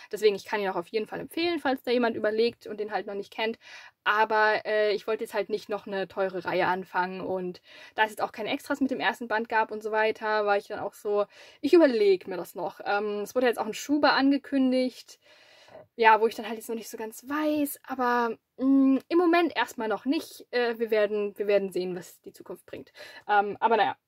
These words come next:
ich hab aber trotzdem ein paar von Ultraverse, ähm, was halt keine Neuheiten waren.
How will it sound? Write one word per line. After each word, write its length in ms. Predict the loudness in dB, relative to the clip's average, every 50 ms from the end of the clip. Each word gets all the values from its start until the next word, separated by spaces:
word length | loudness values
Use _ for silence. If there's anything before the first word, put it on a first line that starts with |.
| _ _ _ _ _ -10
ich 140 | -4 -4
hab 80 | -2 -2
aber 160 | 0 0 -2
trotzdem 400 | -2 -2 -4 -4 -2 -2 -2 -2
ein 40 | 0
paar 200 | 2 4 2 2
von 160 | 2 -2 -2
Ultraverse, 680 | -2 -2 -2 -2 -2 -2 2 4 4 2 2 -2 -8 -6
ähm, 420 | -4 -2 -2 -2 -2 -4 -6 -6 -10
was 160 | -10 -6 -6
halt 120 | -8 -8
keine 200 | -6 -8 -6 2
Neuheiten 440 | 4 4 4 4 2 0 -2 -4 -2
waren. 320 | 0 0 0 0 -2 -6